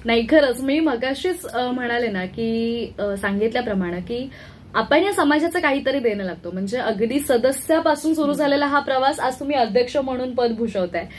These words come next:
कारण तुम्ही त्या समाजासाठी सतत कार्यरत राहिलेले आहात, समाजाचे प्रश्न सोडवलेले आहेत आणि म्हणून आज कदाचित लोकांकडून इतका आदर सत्कार किंवा, अ, इतकं प्रेम तुम्हाला मिळतंय, अ, म्हणजे प्रत्येक कुठल्याही वर्गातून असू देत.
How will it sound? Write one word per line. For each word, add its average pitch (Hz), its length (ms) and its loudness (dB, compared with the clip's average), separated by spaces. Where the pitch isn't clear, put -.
कारण 254 340 4
तुम्ही 285 260 0
त्या 320 100 2
समाजासाठी 285 640 -2
सतत 262 240 0
कार्यरत 240 440 2
राहिलेले 254 320 0
आहात, 233 260 -2
समाजाचे 220 420 -4
प्रश्न 220 400 0
सोडवलेले 240 460 4
आहेत 175 240 -2
आणि 233 160 0
म्हणून 254 340 2
आज 240 260 2
कदाचित 226 460 0
लोकांकडून 233 560 0
इतका 220 300 -4
आदर 208 280 0
सत्कार 233 440 -4
किंवा, 240 280 0
अ, 208 220 4
इतकं 294 260 2
प्रेम 285 420 2
तुम्हाला 240 340 0
मिळतंय, 202 540 -2
अ, 185 240 -2
म्हणजे 185 300 -2
प्रत्येक 208 540 -2
कुठल्याही 220 380 0
वर्गातून 226 420 0
असू 202 200 -6
देत. 208 140 -6